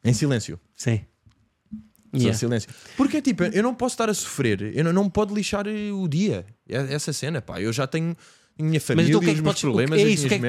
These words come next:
Speaker 2: pode
Speaker 1: merdas.
Speaker 2: chatear? O que é que pode estragar um dia? Então?
Speaker 1: Se este episódio não correr bem, estraga-me o dia.
Speaker 2: Ok. Já houve algum que estragou o dia?
Speaker 1: Ah, é lá.
Speaker 2: É lá! Olha, eu faço, eu também faço perguntas ao Pedro.
Speaker 1: Pois é, pois é. Epá,
Speaker 2: Não vale cortar
Speaker 1: eh,
Speaker 2: esta.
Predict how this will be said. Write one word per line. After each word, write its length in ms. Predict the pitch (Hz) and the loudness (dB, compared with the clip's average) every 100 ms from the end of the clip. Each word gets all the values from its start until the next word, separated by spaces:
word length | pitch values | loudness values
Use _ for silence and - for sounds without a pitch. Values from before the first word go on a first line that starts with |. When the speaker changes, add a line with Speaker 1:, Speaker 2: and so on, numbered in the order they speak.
| 180 | 0
Speaker 2:
pode 80 | |
Speaker 1:
merdas. 120 | 165 156 | 2 2
Speaker 2:
chatear? 220 | 160 165 | 2 0
O 40 | |
que 80 | 196 | -2
é 40 | |
que 60 | 175 | 0
pode 260 | 180 165 165 | 0 2 0
estragar 300 | - 156 143 | 2 2 2
um 80 | |
dia? 240 | 131 113 107 _ _ _ _ _ _ | 0 -4 -10 _ _ _ _ _ _
Então? 320 | 135 110 104 - _ _ | -4 -2 -6 -8 _ _
Speaker 1:
Se 140 | - | -8
este 140 | 101 - | -6 -6
episódio 360 | 98 101 101 | -6 -2 -2
não 100 | 107 | -2
correr 160 | 107 117 | -4 -4
bem, 100 | 120 | -4
estraga-me 320 | 135 147 165 | -4 -6 -4
o 40 | 220 | -4
dia. 260 | 190 180 - _ _ _ _ _ _ - | -6 -8 -14 _ _ _ _ _ _ -10
Speaker 2:
Ok. 400 | 113 120 120 110 _ - | -6 -4 -4 -6 _ 0
Já 140 | 160 | 2
houve 100 | 165 | 2
algum 160 | 147 160 | 0 -2
que 60 | |
estragou 240 | - 151 143 | -4 -2 0
o 20 | |
dia? 240 | 131 175 175 _ _ _ _ _ | 0 -2 -8 _ _ _ _ _
Speaker 1:
Ah, 960 | 104 101 101 98 101 98 98 98 98 98 - | -6 -4 -4 -6 -6 -6 -6 -6 -6 -8 -2
é 220 | 123 220 | 0 2
lá. 180 | 180 120 | 2 2
Speaker 2:
É 240 | 202 294 - | 2 2 2
lá! 520 | 254 226 202 208 220 | 2 2 2 2 2
Olha, 160 | 247 - - 415 | 0 -2 -6 2
eu 140 | 233 | 2
faço, 240 | - - 226 | 4 0 0
eu 120 | 180 | 0
também 200 | 190 175 | 2 2
faço 200 | 180 - | 2 4
perguntas 460 | 202 269 359 262 | 4 4 2 2
ao 100 | 202 | 2
Pedro. 400 | 160 185 175 175 | 2 4 4 4
Speaker 1:
Pois 160 | 160 143 | 4 6
é, 160 | 143 208 | 4 2
pois 220 | 156 135 | 2 2
é. 160 | 156 160 233 208 175 - | 0 -4 -8 -8 -10 -4
Epá, 540 | 160 151 190 165 120 113 | -4 0 0 0 0 2
Speaker 2:
Não 80 | 131 | 2
vale 180 | 151 | 2
cortar 240 | 120 117 226 | 2 2 2
Speaker 1:
eh, 60 | |
Speaker 2:
esta. 280 | - - 135 | 2 -2 -10